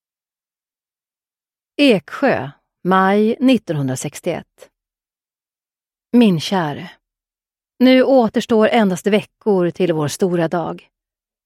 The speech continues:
Snart får jag vila i din famn för alltid. Som jag längtar. Jag hoppas att resan infriade dina förväntningar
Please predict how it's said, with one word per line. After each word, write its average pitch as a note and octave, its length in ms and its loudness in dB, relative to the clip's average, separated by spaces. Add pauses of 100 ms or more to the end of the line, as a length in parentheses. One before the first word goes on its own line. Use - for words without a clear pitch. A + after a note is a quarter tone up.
(100)
Snart B3 380 2
får - 160 -2
jag F3+ 80 2
vila F#3 380 2
i F3+ 40 0
din F3 180 -2
famn F3 400 -4
för - 120 -10
alltid. D#3+ 560 -8 (560)
Som E3+ 280 -2
jag D3+ 120 -2
längtar. D#3 540 -8 (1400)
Jag B3 160 2
hoppas B3 380 0
att C#4+ 100 -4
resan A#3 520 2
infriade G3+ 600 2
dina F#3 220 0
förväntningar G3 680 -4